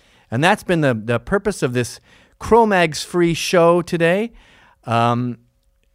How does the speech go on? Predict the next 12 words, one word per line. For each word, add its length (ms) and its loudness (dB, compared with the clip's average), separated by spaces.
the 160 -8
crunchy 640 -2
is 180 0
just 320 -4
as 140 -6
good 320 4
as 180 2
the 100 -8
smooth, 680 -10
okay? 480 -4
Uncomfortable 720 -4
positions 680 -6